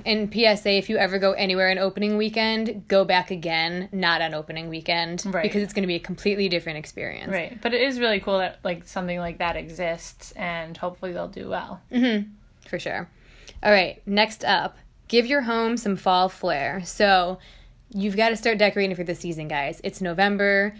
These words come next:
Speaker 1: The holidays are here. It's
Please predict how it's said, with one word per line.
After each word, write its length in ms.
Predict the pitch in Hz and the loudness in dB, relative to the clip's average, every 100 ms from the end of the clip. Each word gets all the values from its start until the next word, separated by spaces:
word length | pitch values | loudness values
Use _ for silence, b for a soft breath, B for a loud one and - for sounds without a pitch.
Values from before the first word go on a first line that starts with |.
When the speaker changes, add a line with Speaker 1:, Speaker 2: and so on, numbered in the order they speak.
| B B - | B B -12
Speaker 1:
The 60 | |
holidays 580 | 165 190 190 196 196 185 | 2 6 6 6 2 0
are 60 | 175 | -2
here. 640 | 185 185 190 190 196 196 b b b - | 0 2 2 2 0 -4 b b b -4
It's 280 | 190 185 | -2 -2